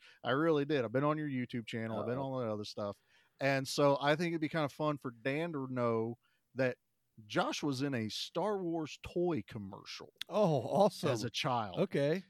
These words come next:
Speaker 1: You wanna tell him which one it was, Josh?
Speaker 2: Uh, it was the, the, uh, snow speeder. Do you
Speaker 3: I,
Speaker 2: remember
Speaker 3: you
Speaker 2: in
Speaker 3: know,
Speaker 2: the
Speaker 3: uh, as a matter of
Speaker 2: Empire
Speaker 3: fact, I
Speaker 2: Strikes Back?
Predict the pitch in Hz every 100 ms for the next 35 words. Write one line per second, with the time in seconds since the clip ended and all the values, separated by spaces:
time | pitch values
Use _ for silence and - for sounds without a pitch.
0 | - 135 180 180 _ - 180 180 170 165
1 | - 170 160 131 135 160 165 180 170 175
2 | - 131 143 135 143 208 196 151 139 139
3 | 131 117 113 - - - 151 147 - 107
4 | 76 - _ _ _ _ _ _ _ _
5 | _ _ _ _ _ _ - - 139 131
6 | 127 - - - 165 - _ - 175 127
7 | 156 175 139 156 151 127 143 123